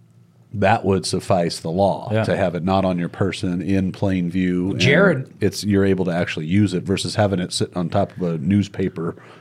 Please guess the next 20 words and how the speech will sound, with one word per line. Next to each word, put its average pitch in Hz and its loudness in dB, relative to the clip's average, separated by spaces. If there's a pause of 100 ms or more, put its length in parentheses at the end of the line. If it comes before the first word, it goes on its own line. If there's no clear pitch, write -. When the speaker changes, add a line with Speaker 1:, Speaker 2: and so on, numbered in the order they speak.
Speaker 1:
you 98 2
know, 92 0
in 87 0
your 82 -4
Speaker 2:
Right. 107 2
Speaker 1:
passenger 87 -2
seat 87 -4
kind 82 -6
of 73 -8
thing. 78 -6
So 80 -8 (240)
Speaker 2:
Jared 151 4
mentioned 127 2
something 135 0
about 113 2
three, 127 2 (220)
three 143 2
points 127 2
of 104 2
view. 113 4